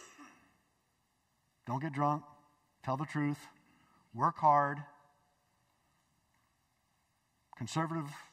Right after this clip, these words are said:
family values. Now, does Paul give us moral ethics like that? Of course he does. That's part of Christ-likeness. But people, it is not an either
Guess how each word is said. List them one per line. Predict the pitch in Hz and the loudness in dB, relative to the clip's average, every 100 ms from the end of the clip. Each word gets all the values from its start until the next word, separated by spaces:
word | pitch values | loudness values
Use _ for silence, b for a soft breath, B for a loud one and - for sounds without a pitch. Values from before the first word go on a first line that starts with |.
| _ - | _ -2
family | 156 160 | 0 0
values. | 151 151 143 139 143 143 - - _ _ _ _ _ _ _ _ _ _ _ _ _ _ _ _ _ _ _ _ _ _ | 2 2 2 0 -6 -8 -16 -20 _ _ _ _ _ _ _ _ _ _ _ _ _ _ _ _ _ _ _ _ _ _
Now, | 175 - _ _ _ _ _ _ _ _ _ _ _ _ _ _ _ _ _ _ _ _ - | -10 -10 _ _ _ _ _ _ _ _ _ _ _ _ _ _ _ _ _ _ _ _ -4
does | 156 202 - | -4 -4 -8
Paul | - 156 135 127 131 - | -6 -2 -2 -4 -10 -12
give | 131 165 | -4 -4
us | 113 110 - - - _ _ _ _ _ _ _ _ _ _ _ | -4 -10 -12 -16 -20 _ _ _ _ _ _ _ _ _ _ _
moral | 123 139 151 143 | -4 0 0 -2
ethics | 139 - 101 - | -6 -8 -12 -12
like | 95 - | -14 -14
that? | 85 | -16
Of | - | -14
course | - 190 - | -8 -6 -6
he | 95 | -12
does. | 78 82 - - _ b b b b - - - | -14 -18 -20 -20 _ b b b b -20 -18 4
That's | 202 - | 6 6
part | 254 | 2
of | 233 | 2
Christ-likeness. | - 262 294 180 135 - - - - - - - B B B B | 4 2 2 2 2 0 -14 -14 -16 -18 -20 -20 B B B B
But | - - | -4 -2
people, | 254 302 254 214 | 0 0 2 2
it | 214 | 2
is | 226 151 | 0 2
not | 196 247 294 | 4 6 6
an | 262 | 4
either | 247 254 | 4 4